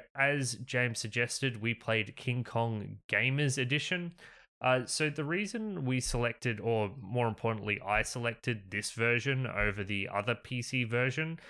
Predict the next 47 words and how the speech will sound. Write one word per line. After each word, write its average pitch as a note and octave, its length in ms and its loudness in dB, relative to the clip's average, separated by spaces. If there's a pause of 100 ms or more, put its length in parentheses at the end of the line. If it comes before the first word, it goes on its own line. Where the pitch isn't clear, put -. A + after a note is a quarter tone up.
(160)
and C3 120 4
over D#3+ 340 6
most C#3 320 0
of A#2+ 60 0
the A2+ 100 4
other A2+ 160 4
versions, F#2+ 720 0
is A#2+ 100 0
that B2+ 220 -2
the - 80 -12
P F3 180 0
C F3 200 -2
version B2+ 600 2
looks B2+ 300 -2
the C3+ 100 0
best, B2+ 520 -2
it A2 160 -6
runs A2+ 260 0
at A2+ 100 -2
the G#2 100 -2
highest G#2+ 360 2
frame A2+ 340 0
rate. D3 220 0 (200)
Specifically, D3+ 840 2
the A#2+ 160 -2
Gamers B2 420 2
Edition, C#3+ 600 0
there's A2+ 320 2
a G#2+ 340 2
mod A#2 400 0
slash - 440 -4
widescreen A2 800 -2
field A2 240 0
of F#2 80 -4
view G#2 220 -2
fix - 340 -4
because A2 460 -4
the G#2 280 -2
default E3+ 480 0
field C#3+ 240 2
of A2+ 100 -4
view B2 200 0
of A2+ 100 -4
this G#2+ 180 -4
game G#2 380 -2
is, A2 240 -4
like, G2 300 -2